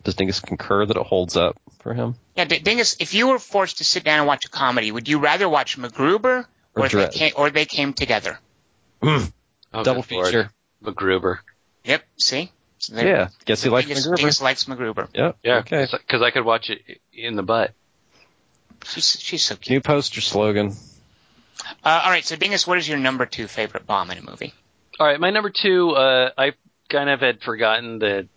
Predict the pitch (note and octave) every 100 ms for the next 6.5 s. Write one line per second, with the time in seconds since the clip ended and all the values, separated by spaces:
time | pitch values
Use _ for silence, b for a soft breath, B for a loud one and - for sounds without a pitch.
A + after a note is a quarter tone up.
0 | _ G2 - A#2+ A#2+ B2 - C3+ C3 B2+
1 | A#2 G2 F#2+ _ A2 G#2+ G2 G#2 - G#2+
2 | A2 G#2+ G#2+ - - - G#2+ G#2 G#2+ G#2
3 | G2 F#2+ G2 F#2 F2 G2+ - F#2+ - F#2
4 | F#2 F#2+ - F2+ F#2 A#2+ - - - -
5 | G2 F#2 - G2 - D3+ A#3 G3+ B2+ G2
6 | F2+ D#2 E2+ -